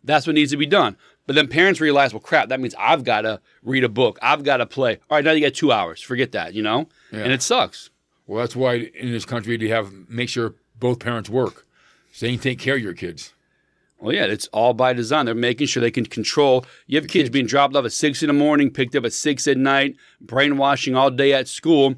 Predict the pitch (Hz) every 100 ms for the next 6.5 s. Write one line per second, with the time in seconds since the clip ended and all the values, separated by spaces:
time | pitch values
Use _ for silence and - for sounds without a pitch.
0 | _ - 123 151 143 - 151 147 127 -
1 | 151 151 - - - 117 147 175 170 165
2 | 165 151 107 139 170 139 151 139 139 135
3 | 139 120 107 _ _ _ - 117 127 151
4 | 143 139 135 139 123 107 139 156 151 143
5 | - 180 170 127 127 147 147 120 135 143
6 | 135 - 156 147 110